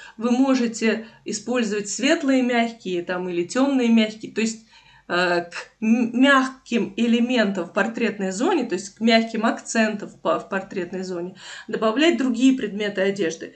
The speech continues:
светлые, тёмные, там, и так далее — для нужного настроения. Вот это очень важная глава, мы должны её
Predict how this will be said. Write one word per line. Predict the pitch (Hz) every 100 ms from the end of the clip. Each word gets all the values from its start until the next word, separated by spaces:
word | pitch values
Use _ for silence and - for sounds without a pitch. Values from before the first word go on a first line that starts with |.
| _
светлые, | - - 208 262 349 302 285 269 254
тёмные, | - 262 285 233 196
там, | 180 - -
и | 247
так | 220 190
далее — | 180 160 175
для | 185 196
нужного | 220 220 202 190
настроения. | 180 - 185 185 147 - _ _ - - - - - - -
Вот | 226 370
это | 370 294
очень | 277 294 262 233 208
важная | 208 190 190 180
глава, | 180 190 220 311
мы | 269 254
должны | 240 240 240
её | 277 240 240 247 -